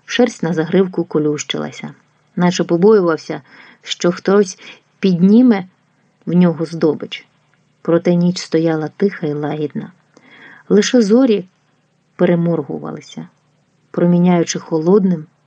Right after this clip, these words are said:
зеленкуватим світлом. І зима піднебесна, здавалося, нічим не загрожувала вовкові. Наситившись,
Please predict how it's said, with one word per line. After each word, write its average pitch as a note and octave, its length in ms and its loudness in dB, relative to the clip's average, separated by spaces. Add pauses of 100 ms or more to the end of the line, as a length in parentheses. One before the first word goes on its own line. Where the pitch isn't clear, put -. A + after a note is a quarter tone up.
(120)
зеленкуватим F3 880 0
світлом. D3+ 580 -10 (840)
І A3 120 4
зима C4 280 6
піднебесна, E3 720 -2
здавалося, E3 640 -2
нічим D#3+ 600 0
не G3+ 120 2
загрожувала D#3 840 -6 (180)
вовкові. D3+ 540 -4 (1000)
Наситившись, F3 800 -2